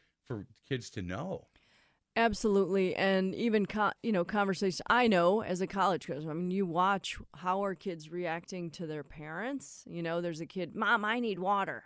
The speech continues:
Speaker 2: It's like,
Speaker 1: Right.
Speaker 2: "Excuse me." Uh, I, I don't know, like,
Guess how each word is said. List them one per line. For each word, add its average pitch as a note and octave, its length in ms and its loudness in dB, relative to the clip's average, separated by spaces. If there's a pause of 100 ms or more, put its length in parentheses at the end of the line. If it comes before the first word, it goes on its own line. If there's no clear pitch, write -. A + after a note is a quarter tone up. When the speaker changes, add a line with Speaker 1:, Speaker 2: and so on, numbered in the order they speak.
(100)
Speaker 2:
It's - 120 -20
like, D#3+ 180 -6
Speaker 1:
Right. G2 160 -4 (340)
Speaker 2:
"Excuse A#3 440 -8
me." F#3+ 280 -6 (560)
Uh, F3+ 240 0
I, F#3 280 -2
I - 20 0
don't G#3+ 100 -2
know, F#3 200 -2
like, F3 300 -6